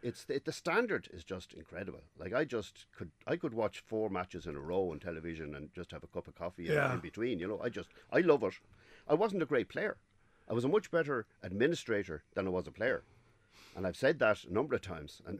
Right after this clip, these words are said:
Speaker 1: you know, how I ended up being president of Leinster, I'm
Speaker 2: Yeah.
Speaker 1: not too sure. But anyway, the ball bounces your way sometimes.
Speaker 2: And, and do you think that there's been any,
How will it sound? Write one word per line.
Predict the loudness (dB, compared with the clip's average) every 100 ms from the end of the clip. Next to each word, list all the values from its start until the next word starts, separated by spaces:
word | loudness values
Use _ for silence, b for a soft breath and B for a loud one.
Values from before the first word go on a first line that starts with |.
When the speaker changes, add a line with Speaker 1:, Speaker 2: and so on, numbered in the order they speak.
| -6
Speaker 1:
you | -2
know, | -2 -2 b
how | b 6
I | 6
ended | 4 2 0
up | 0
being | 0 -2
president | 0 -2 -4 -8
of | -4
Leinster, | -4 -4 -8 -12 -14 _ _ -18 -16 -18 _ _ _ _ _ _ _ -4
I'm |
Speaker 2:
Yeah. | 2
Speaker 1:
not | 2 2
too | 0
sure. | 0 0 0 -2 -6 -4
But | 0
anyway, | 2 0 -2 -6
the |
ball | 0 2
bounces | 2 0 -2 -4 -4
your | -2
way | -2 -2
sometimes. | 0 4
Speaker 2:
And, | 4 4 2
and | 4 4
do | 0
you | -2
think | 0 0 0 -2
that | -2 0 2
there's | 2 2
been | 2 0 2
any, | 2 0 -4